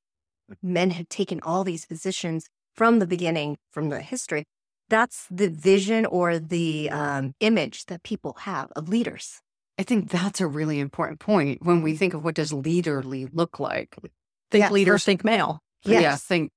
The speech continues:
Speaker 2: a person in pants.
Speaker 1: Yes,
Speaker 2: Um,
Speaker 1: exactly,
Speaker 3: Mm-hmm.
Speaker 1: because that's what they've seen for so long. So to
Speaker 2: Mm-hmm.
Speaker 1: change that perception of what it means to be a leader or what a leader looks like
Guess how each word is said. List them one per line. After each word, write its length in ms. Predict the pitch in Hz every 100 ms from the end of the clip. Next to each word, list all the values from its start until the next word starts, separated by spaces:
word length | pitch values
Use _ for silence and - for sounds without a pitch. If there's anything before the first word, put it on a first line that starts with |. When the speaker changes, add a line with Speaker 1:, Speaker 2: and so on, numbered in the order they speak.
| -
Speaker 2:
a 100 | 156
person 300 | - 160 156
in 80 | 139
pants. 500 | - 156 123 - -
Speaker 1:
Yes, 300 | 233 233 -
Speaker 2:
Um, 360 | - 151 139 135
Speaker 1:
exactly, 520 | 208 196 240 196 214
Speaker 3:
Mm-hmm. 40 | 170
Speaker 1:
because 240 | 214 233
that's 240 | 226 254 247
what 100 | -
they've 180 | 208 202
seen 260 | - 302
for 160 | 226 190
so 300 | - 233 202
long. 580 | 190 214 285 196 160 170
So 240 | - 190
to 120 | 175
Speaker 2:
Mm-hmm. 80 | 156
Speaker 1:
change 1040 | 151 147 147 - 330 330 277 190 165 160 -
that 260 | 180 156 _ _ -
perception 840 | 247 - - 277 - 190 147 151 _ _ -
of 280 | 185 175 170
what 200 | 202 190
it 120 | -
means 320 | 185 180 170
to 100 | 175
be 140 | 170
a 60 | 160
leader 240 | 160 156
or 80 | 156
what 280 | 165 170 196
a 60 | 185
leader 340 | 170 175 170
looks 500 | 156 156 165 - -
like 420 | 156 135 135 151